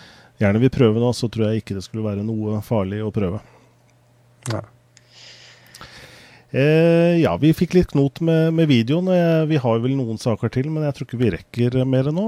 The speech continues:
Speaker 1: hvis vi skal prøve å holde oss innenfor timesformatet.
Speaker 2: Nei, jeg vet ikke om vi skal, om du vil snakke om retroutgaven heller, om vi skal sette av tid til det.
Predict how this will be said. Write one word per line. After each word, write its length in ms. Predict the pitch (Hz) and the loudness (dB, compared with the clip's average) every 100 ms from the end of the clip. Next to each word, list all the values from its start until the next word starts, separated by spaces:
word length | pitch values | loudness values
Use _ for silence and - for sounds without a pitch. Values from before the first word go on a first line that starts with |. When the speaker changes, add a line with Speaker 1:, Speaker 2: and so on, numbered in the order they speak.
| 202 | -2
Speaker 1:
hvis 160 | 180 | -4
vi 60 | 160 | -4
skal 160 | - 143 | -8 -2
prøve 180 | 147 135 | 0 2
å 20 | |
holde 180 | 135 123 | 2 2
oss 120 | 123 | 0
innenfor 400 | 135 117 113 127 123 | -2 -2 -2 -2 -2
timesformatet. 1200 | 131 113 110 - - 120 - 120 113 - 208 240 _ _ _ _ _ - - - | -2 -2 -4 -6 -6 -4 -4 -4 -6 -6 -10 -12 _ _ _ _ _ -20 -20 -4
Speaker 2:
Nei, 140 | 131 156 160 | 0 0 0
jeg 80 | 151 | 0
vet 80 | 156 - | 0 2
ikke 80 | |
om 60 | 131 | 2
vi 80 | 123 | 2
skal, 560 | - 131 120 113 113 113 | 0 2 4 4 4 0
om 160 | 110 | -2
du 80 | 107 | -4
vil 220 | 107 107 | -2 -2
snakke 400 | 107 - 113 - | -4 -4 -4 -2
om 100 | 107 | -2
retroutgaven 1040 | 110 113 113 - 98 98 - - 107 107 107 | 0 0 -2 -8 -4 -4 -4 0 2 2 0
heller, 440 | 113 104 127 147 160 - - - - | 0 2 0 -2 -8 -20 -20 -20 -12
om 80 | 139 120 | -6 -2
vi 140 | 117 | -2
skal 260 | 117 120 113 | 0 0 0
sette 240 | 117 113 | 0 -2
av 80 | 117 | -2
tid 180 | 117 107 | -2 -2
til 120 | 120 | -2
det. 120 | 131 | -2